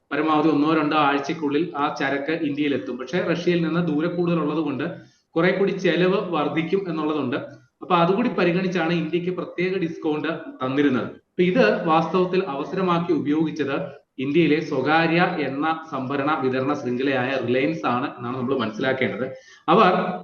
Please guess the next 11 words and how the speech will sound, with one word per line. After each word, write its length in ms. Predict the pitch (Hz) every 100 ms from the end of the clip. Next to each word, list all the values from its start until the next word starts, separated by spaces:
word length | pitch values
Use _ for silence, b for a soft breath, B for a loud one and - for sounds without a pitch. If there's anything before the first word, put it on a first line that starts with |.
| -
ഈ 220 | 175 -
ഡിസ്കൗണ്ട് 560 | 170 170 - 233 240 233
കൊണ്ട് 240 | 214 214
മാത്രം 760 | 190 151 151 165 131 - - 147
രണ്ടായിരത്തി 600 | 143 147 165 175 170 175
ഇരുപത്തിമൂന്ന്, 1120 | 160 147 165 170 170 156 147 151 202 - 139
രണ്ടായിരത്തി 440 | 139 139 160 170 175
ഇരുപത്തിനാല് 600 | 147 165 170 175 170 175
ഇരുപത്തഞ്ച് 460 | 143 156 - 160
സാമ്പത്തിക 540 | 170 139 135 143 151 147
വർഷം 400 | 131 - 139